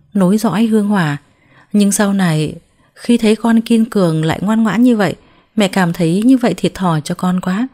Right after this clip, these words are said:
Con cứ suy nghĩ kỹ rồi trả lời mẹ. Yên tâm, con sẽ không phải ra đi tay trắng. Nói rồi mẹ chồng đứng dậy tiến ra cửa. Đinh Hương vẫn còn thấy khó hiểu ngồi thừ ra đó. Lúc gần ra tới cửa,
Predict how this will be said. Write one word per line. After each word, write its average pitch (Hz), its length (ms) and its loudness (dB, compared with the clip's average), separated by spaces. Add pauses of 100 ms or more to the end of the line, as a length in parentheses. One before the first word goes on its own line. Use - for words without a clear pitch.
(420)
Con 170 460 -2
cứ 220 120 0
suy 214 220 -2
nghĩ 202 180 -2
kỹ 214 280 0
rồi 226 160 2
trả 170 160 0
lời 160 180 -2
mẹ. 165 280 -4 (360)
Yên 190 220 0
tâm, 190 260 -2 (440)
con 196 320 0
sẽ 190 180 -4
không 220 200 -2
phải 175 260 -2
ra 185 120 0
đi 202 140 0
tay 202 200 0
trắng. 196 340 0 (840)
Nói 175 240 0
rồi 175 400 0
mẹ 170 160 -4
chồng 175 260 -2
đứng 170 200 2
dậy 254 220 2
tiến 175 220 0
ra 208 120 0
cửa. 147 320 -2 (600)
Đinh 196 200 2
Hương 196 280 2
vẫn 196 180 0
còn 202 240 0
thấy 175 140 -2
khó 226 180 -2
hiểu 247 340 2
ngồi 170 320 0
thừ 180 280 2
ra 190 120 0
đó. 196 300 -2 (720)
Lúc 262 200 2
gần 165 300 0
ra 208 160 -2
tới 202 180 -2
cửa, 165 320 0